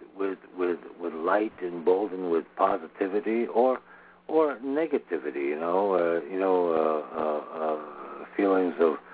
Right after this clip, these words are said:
remorse, feelings of sadness, feelings of anger, you know. So, so the word, the words that we use and the, and the construct of, of what we,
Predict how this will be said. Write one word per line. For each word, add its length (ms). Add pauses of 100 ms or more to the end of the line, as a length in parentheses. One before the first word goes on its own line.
(360)
remorse, 600
feelings 340
of 60 (100)
sadness, 440 (100)
feelings 500
of 200 (540)
anger, 640 (120)
you 80
know. 240 (520)
So, 240 (180)
so 240 (240)
the 80
word, 640 (280)
the 80
words 520 (120)
that 140
we 120
use 460
and 140
the, 180 (140)
and 100
the 100 (140)
construct 600
of, 160 (120)
of 180
what 260
we, 260